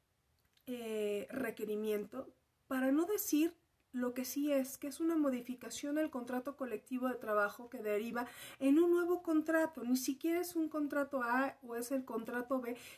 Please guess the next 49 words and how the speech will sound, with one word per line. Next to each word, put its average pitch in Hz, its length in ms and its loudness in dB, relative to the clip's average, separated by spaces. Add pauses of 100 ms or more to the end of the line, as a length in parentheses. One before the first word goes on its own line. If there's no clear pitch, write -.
es 262 240 -4
literalmente 269 840 4
un 302 140 6
contrato 220 580 -4
C. - 240 -6
Pero 240 180 -10
para 262 220 2
no 349 180 6
darle 392 400 2
este 302 320 -2
nombre, 214 340 0
prefiero 262 380 -4
usar 269 400 -2
esta 254 340 -6
palabra 226 380 0
que 220 80 -6
es - 140 -10
un 247 180 -6
eufemismo 220 920 0 (280)
y 262 60 -8
decir, 254 380 0
no, 277 200 2
es - 120 -12
que 330 100 -2
es 320 120 -2
un 330 200 4
requerimiento 262 1000 2
de 269 120 -2
la 214 100 0
empresa. 240 580 -2 (280)
No 277 260 4
estamos 320 580 2
negociando 285 520 4
ninguna 294 540 6
cláusula 277 560 0
con - 140 -8
la 320 60 -2
empresa 226 480 -4
y 208 340 -2
entonces 262 680 -4
lo 233 140 -4
que 220 120 -8
viene 247 240 0
a 262 40 0
continuación, 247 600 -4
¿cómo 277 180 4
lo 254 140 2
puedo 247 160 -2
llamar? 208 300 -2